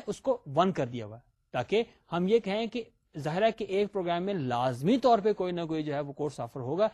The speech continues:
اس لیے اس کو جو کارڈینلٹی ہے اس کی وہ مینی اور ون کر دی گئی ہے۔ اسی طرح اب آپ دیکھیں کہ ہم نے کہا تھا کہ جو اسٹوڈنٹ ہے وہ کسی ایک پرٹیکولر پروگرام میں انرول ہوتا ہے۔ اسی طرح اگر آپ دیکھیں اب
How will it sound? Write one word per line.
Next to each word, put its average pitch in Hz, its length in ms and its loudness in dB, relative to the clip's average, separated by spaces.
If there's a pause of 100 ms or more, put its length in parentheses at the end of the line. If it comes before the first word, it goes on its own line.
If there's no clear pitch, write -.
(220)
اس 180 140 -2
لیے 190 80 2
اس 165 100 -6
کو 170 240 -2
جو 139 80 -8
کارڈینلٹی 139 360 0
ہے 208 60 6
اس 190 100 0
کی 220 140 -6 (320)
وہ 170 100 0
مینی 147 320 2 (200)
اور 143 180 -6
ون 139 160 0
کر 110 140 -8
دی 110 180 -14
گئی - 100 -16
ہے۔ - 140 -20 (600)
اسی 214 160 -4
طرح 247 140 -2
اب 226 180 0
آپ 220 180 4
دیکھیں 220 320 -4
کہ 208 320 -2 (400)
ہم 180 80 -4
نے 196 120 -2
کہا 170 180 2
تھا 190 180 -6
کہ 190 180 -2 (200)
جو 175 180 -2
اسٹوڈنٹ 180 400 -2
ہے 160 160 -2 (420)
وہ 175 180 2
کسی 190 280 -4
ایک 170 120 -4
پرٹیکولر 170 380 -2
پروگرام 151 340 -2
میں 170 180 -4
انرول 139 300 -2
ہوتا 117 300 -12
ہے۔ 117 60 -18 (560)
اسی 269 200 0
طرح 262 140 2
اگر 226 120 2
آپ 202 140 4
دیکھیں 185 380 -4
اب 185 160 -4